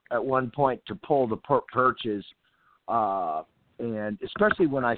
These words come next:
see her cruising p-, pre-lay, you know, um, you, you can see she's kind of finding that, you know,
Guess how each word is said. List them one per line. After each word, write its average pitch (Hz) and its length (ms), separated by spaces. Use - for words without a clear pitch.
see 165 80
her 127 120
cruising 165 640
p-, - 60
pre-lay, 151 760
you 135 120
know, 127 360
um, 113 640
you, 135 180
you 131 120
can 107 260
see 139 260
she's 123 220
kind 127 180
of 104 140
finding 120 520
that, 107 240
you 120 120
know, 101 340